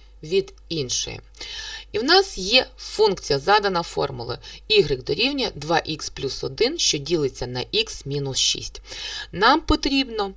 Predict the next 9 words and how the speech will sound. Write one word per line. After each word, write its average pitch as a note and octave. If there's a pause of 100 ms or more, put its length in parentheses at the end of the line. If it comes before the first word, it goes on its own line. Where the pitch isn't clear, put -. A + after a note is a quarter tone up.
(600)
заповнити F3 (120)
таблицю, F#4+ (120)
обчисливши C4+
відповідні F#3+
значення E3
функції. - (280)
Тобто, - (100)
маючи G3
значення E3+